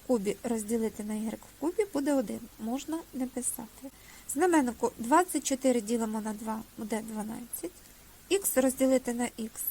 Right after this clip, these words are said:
буде один, можемо не писати. Ігрек в четвертому степені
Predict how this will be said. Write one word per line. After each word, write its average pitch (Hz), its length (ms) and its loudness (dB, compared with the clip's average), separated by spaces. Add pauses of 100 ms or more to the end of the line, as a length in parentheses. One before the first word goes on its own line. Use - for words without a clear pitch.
(320)
буде 233 320 -2
один, 226 380 0 (100)
можемо 220 540 -8
не 226 160 -4
писати. 226 680 -8 (520)
Ігрек 269 280 6
в - 20 -20
четвертому 226 600 -4
степені 370 560 -2